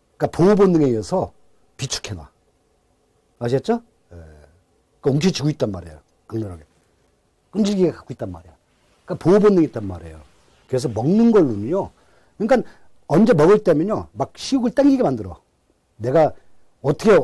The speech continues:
얼마 만에 받은 음식인데 비축해야겠다, 막 땡기게 해. 그래서 실패하는 거야. 아셨죠? 그러니까 이번 시간은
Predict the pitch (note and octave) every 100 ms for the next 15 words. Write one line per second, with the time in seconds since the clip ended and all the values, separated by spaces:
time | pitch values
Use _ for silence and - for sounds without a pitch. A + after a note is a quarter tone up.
0 | - C#3+ D#3+ G#3+ G#3 G3 C3+ D#3 C#3+ D3+
1 | C3 A#2 C3 A#2+ E2 _ _ _ - -
2 | - D3 C3 A2+ - - C#4+ C#4 B3+ G#2+
3 | G#2+ G2+ _ _ _ _ _ _ _ -
4 | D3+ E3+ D#3+ E3 - A2+ F#2+ E2 D2+ _
5 | _ _ _ _ _ _ _ _ _ -
6 | B2+ D3 A3 A3+ _ _ _ C3 D#3 C#3+
7 | C3 - - - F3+ G#3+ G#3 E3+ D#3 B3+